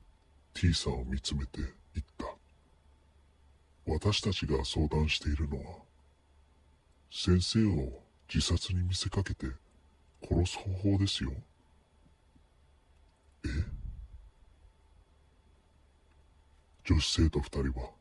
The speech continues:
いたずらっぽく笑い合いながら教室を出て行った。Tさんは金縛りにあったかのように、その場からしばらく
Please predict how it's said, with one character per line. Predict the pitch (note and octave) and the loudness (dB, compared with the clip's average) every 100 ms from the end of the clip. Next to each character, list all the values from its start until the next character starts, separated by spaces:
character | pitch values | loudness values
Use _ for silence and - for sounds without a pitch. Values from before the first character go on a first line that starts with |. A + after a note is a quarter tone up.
| _ _ _ _ _ _ - | _ _ _ _ _ _ -6
い | - | 2
た | F2 | 4
ず | - E2 | 6 4
ら | |
っ | D#2 | 4
ぽ | - | 0
く | - C#2 | -2 2
笑 | C2+ C#2+ | 4 4
い | D2 | 4
合 | D2+ D2+ | 4 4
い | |
な | D2+ | 0
が | C#2 - | -2 -6
ら | - - - - _ _ _ _ | -8 -16 -20 -20 _ _ _ _
教 | - D2+ C#2+ | 0 2 2
室 | - - | -2 -4
を | D2 | -2
出 | - - | -2 -4
て | - | -2
行 | - | -4
っ | - | -6
た。 | - - - - _ - - _ - - _ - - _ _ _ _ | -16 -16 -20 -20 _ -20 -20 _ -20 -20 _ -20 -20 _ _ _ _
T | - D2+ | -2 -2
さ | C#2+ C#2 | 0 -2
ん | B1+ | -4
は | - - - _ _ _ - _ | -10 -20 -20 _ _ _ -20 _
金 | - C#2+ D#2 | -2 2 2
縛 | - - | 2 -2
り | D#2 E2+ | -2 -2
に | D#2+ E2+ - - | 0 -4 -6 -4
あ | |
っ | D#2 | -4
た | - | -4
か | - | -4
の | C#2 | -4
よ | C2 C2 | -2 -4
う | |
に、 | B1+ - _ _ _ _ - _ _ - | -6 -12 _ _ _ _ -20 _ _ -12
そ | - - | -2 2
の | D#2 | 4
場 | D2+ D#2 | 4 2
か | - | -2
ら | - - - | -6 -10 -4
し | - | -2
ば | C#2+ D2 | 0 -2
ら | C#2+ | -2
く | - - | -6 -18